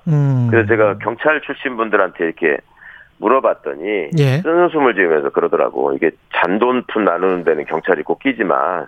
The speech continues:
Speaker 1: <laughs>
Speaker 2: 이렇게 크게, <laughs> 크게 하는 데는 못 낀다.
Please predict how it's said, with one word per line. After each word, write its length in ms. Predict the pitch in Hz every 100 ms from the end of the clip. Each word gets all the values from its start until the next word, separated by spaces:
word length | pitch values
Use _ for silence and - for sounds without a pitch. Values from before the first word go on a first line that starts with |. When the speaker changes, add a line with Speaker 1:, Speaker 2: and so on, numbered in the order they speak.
| -
Speaker 1:
<laughs> 520 | 165 - 156 131 -
Speaker 2:
이렇게 220 | - -
크게, 300 | 139 - - 196 - 156 156 135 156 -
<laughs> 400 | 170 - - - -
크게 140 | - 165
하는 240 | 131 120
데는 220 | 101 92
못 180 | 82 85
낀다. 540 | - 95 76 65 -